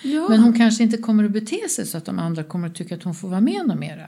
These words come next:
Speaker 2: Så hon riskerar att bli utesluten.
Speaker 1: Mm.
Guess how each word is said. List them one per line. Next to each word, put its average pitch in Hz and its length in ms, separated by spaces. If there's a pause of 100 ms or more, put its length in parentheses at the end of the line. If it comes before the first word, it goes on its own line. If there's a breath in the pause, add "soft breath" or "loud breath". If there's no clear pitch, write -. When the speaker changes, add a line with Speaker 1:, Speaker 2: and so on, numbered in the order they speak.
Speaker 2:
Så 185 160
hon 196 280
riskerar 214 680
att 151 100
bli - 160
utesluten. 208 560
Speaker 1:
Mm. - 120